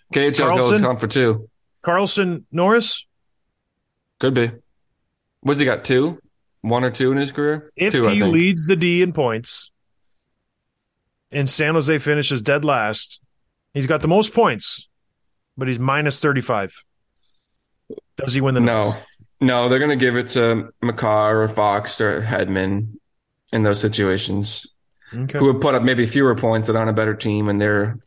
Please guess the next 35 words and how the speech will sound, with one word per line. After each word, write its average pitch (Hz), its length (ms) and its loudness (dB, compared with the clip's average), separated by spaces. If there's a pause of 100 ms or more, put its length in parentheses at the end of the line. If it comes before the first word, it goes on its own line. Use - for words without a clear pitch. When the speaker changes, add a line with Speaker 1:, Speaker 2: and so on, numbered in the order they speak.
(100)
Speaker 1:
the 117 80 0
marketable 104 500 0
players 101 440 -2
probably, 101 520 -2
so. 98 360 -4 (600)
Speaker 2:
Okay. 147 160 -10 (300)
What 156 180 2
if 196 100 0
he's 180 220 0
fifteen 151 460 -2
points 123 340 -2
clear 113 240 -2
of 101 80 -2
the 101 60 -4
next 101 220 -6
closest 101 400 -8
guy? 87 260 -14 (920)
He's 160 200 0
gotten 131 480 0 (200)
eighty-five, 127 680 0 (120)
<laughs> - 120 -20
and 135 120 -4
the 131 40 0
guy's 123 280 0
got 117 160 0
seventy, 113 400 -2
but 101 260 -8
Carlson's 127 520 -2
in 117 100 -2
last 117 320 -2
place, 113 320 -2
and 107 100 -4
he's 107 140 -6
dash 110 280 -2
forty. 98 420 -6